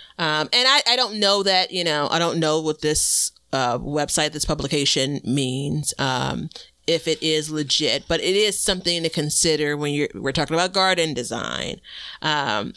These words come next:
I think it could be the effects are so minuscule where it could be something that still brings you some joy and happiness.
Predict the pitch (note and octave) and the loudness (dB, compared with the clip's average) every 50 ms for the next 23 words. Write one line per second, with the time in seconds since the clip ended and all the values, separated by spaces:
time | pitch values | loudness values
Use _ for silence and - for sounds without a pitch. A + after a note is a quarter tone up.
0 | - - F3+ F#3 F#3 F#3 G#3 G3 F#3+ F3 - - - A3 F#3 F3+ D#3+ D#3 E3+ E3+ | -4 -2 -2 -2 0 -2 -2 -2 -2 -4 -4 -2 0 2 2 2 0 0 -2 -2
1 | E3+ E3+ E3+ E3 - - _ _ _ _ _ _ _ _ - D3+ D3+ - F3 E3 | 0 0 -2 -4 -6 -6 _ _ _ _ _ _ _ _ -16 -14 -4 0 0 0
2 | D3+ C#3 - - F3 D#3 - - - D#3+ D3 - - - D#3 C#3+ D3 D3 D3 D3 | 0 -2 -2 -2 -2 -2 -2 -2 -2 0 0 2 2 2 2 2 0 0 0 0
3 | C#3+ C3+ C#3 D3 D#3+ - - - G3 F#3 F#3 F#3 F#3+ F#3+ F#3+ F3 - D#3 D3+ D3 | 0 2 2 2 2 0 2 2 2 2 2 2 2 0 0 0 0 2 2 0
4 | C#3+ - - F3 C#3+ - D3+ C#3+ C#3+ - D3+ C#3+ D3+ D3 C#3 C3 - - - - | 0 0 -2 -2 -2 0 0 0 0 0 0 -2 -2 -2 -2 -2 0 0 0 0
5 | C#3 B2+ B2+ C3 C#3 C3+ C3+ C3 C#3 C#3 C3+ - - C3+ C3 C3+ C3 B2 B2+ B2 | 2 0 0 0 -2 -4 -2 -2 -2 0 0 0 0 0 0 -2 -2 0 0 0
6 | B2+ C#3 C#3+ C#3 C3+ A#2+ B2 B2 - D3+ D#3+ D#3+ E3 E3 - - | -2 -2 -4 -4 -4 -4 -6 -4 -4 -2 -2 0 -2 -2 -4 -8